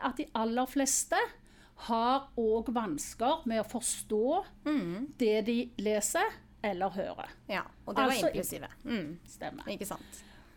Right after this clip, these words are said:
Speaker 1: Og så, eh, sier de noe om fonologiske vansker, for
Speaker 2: Ja.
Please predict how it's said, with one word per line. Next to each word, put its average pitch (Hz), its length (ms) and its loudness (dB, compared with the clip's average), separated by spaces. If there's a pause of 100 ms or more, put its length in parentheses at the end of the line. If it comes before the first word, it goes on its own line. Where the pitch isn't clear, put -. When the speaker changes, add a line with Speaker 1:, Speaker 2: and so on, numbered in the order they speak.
(120)
Speaker 1:
Og 330 180 2
så, 349 640 2
eh, 320 220 6
sier 277 380 2
de 294 160 6
noe 269 600 4 (200)
om 233 240 4
fonologiske 247 760 2
vansker, 254 500 0
for 285 460 0
Speaker 2:
Ja. 214 80 -10